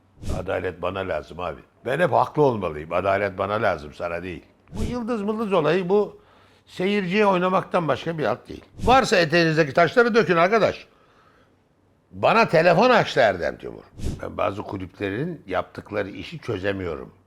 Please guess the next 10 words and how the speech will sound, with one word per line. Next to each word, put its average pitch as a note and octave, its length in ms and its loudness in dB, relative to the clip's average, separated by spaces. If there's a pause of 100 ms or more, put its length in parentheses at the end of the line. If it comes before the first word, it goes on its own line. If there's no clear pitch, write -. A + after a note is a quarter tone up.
(1400)
Ne E2 100 -10
yapıyorlar? F#2 800 -2
Abrakadabra F2 840 -4
mı F2+ 100 -8
yapıyorlar? F#2+ 560 -2 (640)
Bir E2+ 140 -8
koyup F#2+ 420 -2
üç - 180 -14
mü F#2+ 80 -6
alıyorlar? A2+ 540 2